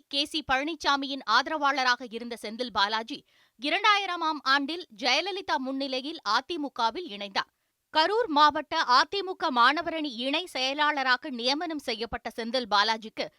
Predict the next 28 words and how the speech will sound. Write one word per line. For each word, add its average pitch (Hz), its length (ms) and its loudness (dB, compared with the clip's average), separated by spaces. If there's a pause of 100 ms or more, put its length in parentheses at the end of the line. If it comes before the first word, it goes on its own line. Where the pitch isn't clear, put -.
(260)
இரண்டாயிரத்து 359 560 2 (120)
ஆறாம் 277 360 6
ஆண்டு 247 200 2 (100)
சட்டமன்ற 320 540 -2
தேர்தலில் 269 460 -4
கரூர் 285 380 -4
தொகுதியில் 269 460 -6
போட்டியிட 254 480 -6
வாய்ப்பு 294 340 0
வழங்கினார் 226 640 -4
ஜெயலலிதா. 190 600 -4 (600)
இரண்டாயிரத்து 302 680 2 (100)
ஆறாம் 269 340 6
ஆண்டு 254 240 2
சட்டமன்ற 269 500 -4
தேர்தலில் 220 500 -6 (160)
பிரசாரத்தின் 349 680 2
போது 240 240 -4 (340)
வாக்காளர்களின் 370 840 2
காலில் 330 460 4
விழுந்து 330 340 -6 (100)
செந்தில் 285 400 -4
பாலாஜி 294 460 2
வாக்கு 214 340 -2
சேகரித்தது 254 600 -4 (120)
அனைவரின் 302 520 -2
கவனத்தையும் 262 720 -4
ஈர்த்தது. 208 380 -8